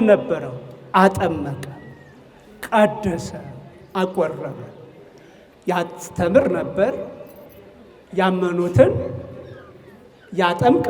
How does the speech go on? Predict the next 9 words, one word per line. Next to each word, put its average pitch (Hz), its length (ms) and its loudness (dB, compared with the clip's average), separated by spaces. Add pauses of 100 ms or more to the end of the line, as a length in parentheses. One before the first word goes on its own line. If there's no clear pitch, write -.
ነበር። 180 360 -6 (640)
ያጠመቃቸውን 190 1160 4 (460)
ቀድሶ 190 440 2 (280)
ምን 233 160 2
ያደርግ 214 460 6
ነበር? 131 360 -6 (920)
ምን 196 140 4
ያደርግ 214 420 6
ነበር? 175 460 0